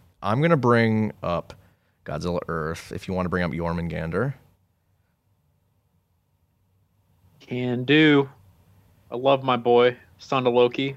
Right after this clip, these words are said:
Speaker 2: for some reason. Don't know how that works, but
Speaker 1: Spoilers, Brian. People haven't played God of War, maybe.
Speaker 2: Fucking Norse mythology's been around for God knows how long. They should know this by now.
Speaker 1: <laughs> That's fair. <laughs> Spoiler alert for something that's thousands of years old.
Speaker 2: Spoiler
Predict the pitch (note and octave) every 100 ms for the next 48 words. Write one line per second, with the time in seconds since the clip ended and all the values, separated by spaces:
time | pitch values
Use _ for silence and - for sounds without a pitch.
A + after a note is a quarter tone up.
0 | - C3 - B2 B2+ B2 C#3 C#3 - B2
1 | B2 A#2+ B2 A#2 C3 B2+ A#2 G#2+ - -
2 | - A#2 F3+ G3+ A2+ F#2 A2+ A2 A#2 D#3
3 | D3 D3 F#3+ - C#3 E3 - D#3 D3 -
4 | D#3+ - D3+ C#3 F#2+ F2+ - F2 - _
5 | _ _ _ - - F#4 G4+ D#4 D#4+ F#4
6 | F#4 D4 A3+ G#3+ A3 G3 F#3 G3+ G3+ E3+
7 | F3 F3 - D#3+ C3 F3+ F#3+ G3 F3 D#3+
8 | D#3+ E3 A#3 - - - - - G#3 F3
9 | E3+ D#3 D3+ - C3+ B2 G#3 A2+ A#2 -
10 | - - - - A2+ - - - - -
11 | - A4 - - - - - - - -
12 | - - - _ _ _ - - - -
13 | - - D3 - - D#3 F3 D#3+ A#2+ A#2+
14 | A#2+ A#2+ A#2+ A2 B2 - B2 A2 G2 -
15 | G#2+ A2+ A#2+ A2 G#2 G#2 G#2+ G2+ G2 G#2+
16 | F2 F2 E4+ D#4 C4+